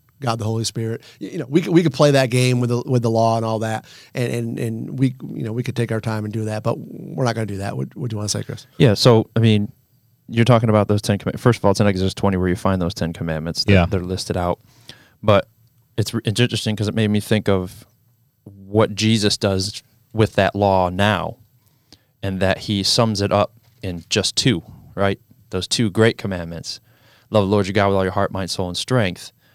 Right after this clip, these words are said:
Speaker 2: And the second is love your neighbor as yourself.
Speaker 3: Mm.
Speaker 2: Well, that first great commandment sums up the first three of the ten, which have to do with our relationship with God.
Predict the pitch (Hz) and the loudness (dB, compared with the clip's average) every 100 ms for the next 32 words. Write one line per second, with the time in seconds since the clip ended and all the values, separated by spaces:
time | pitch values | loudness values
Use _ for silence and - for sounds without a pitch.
0 | _ - 98 - 110 95 92 - _ _ | _ -14 -6 0 0 0 -6 -8 _ _
1 | _ _ - 90 85 90 92 90 87 85 | _ _ -10 -8 -4 -2 -2 -4 -4 -6
2 | 80 110 85 - 104 92 _ _ - 98 | -4 -2 -4 -8 -20 _ _ _ 0 2
3 | 98 - 135 127 - 101 - 98 90 90 | 2 2 2 0 0 -4 -4 -6 -4 -4
4 | - _ _ _ - 110 95 - - 139 | -6 _ _ _ 0 0 0 -4 0 2
5 | 131 110 95 90 90 131 110 90 104 _ | 2 0 -2 -2 -2 0 0 -2 -8 _
6 | _ 101 98 87 107 95 95 95 92 - | _ -6 -4 -4 -2 0 0 0 -2 -4
7 | - 101 98 90 90 87 95 | -6 -6 -6 -6 -2 -2 -2